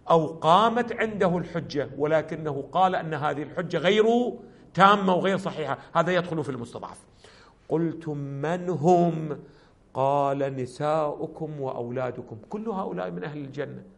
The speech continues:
من المستضعفين، وهم يعرفون هذا الأمر أو لا يعرفون هذا الأمر.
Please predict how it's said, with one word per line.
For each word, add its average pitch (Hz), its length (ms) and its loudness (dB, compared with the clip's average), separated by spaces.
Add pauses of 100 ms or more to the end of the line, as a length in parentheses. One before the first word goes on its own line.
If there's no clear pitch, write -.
(400)
من 170 100 -4
المستضعفين، 170 680 -6 (220)
وهم 156 220 0
يعرفون 165 480 0
هذا 190 300 0
الأمر 196 320 0
أو 175 100 4
لا 180 120 4
يعرفون 165 460 2
هذا 147 240 -2
الأمر. 135 240 -8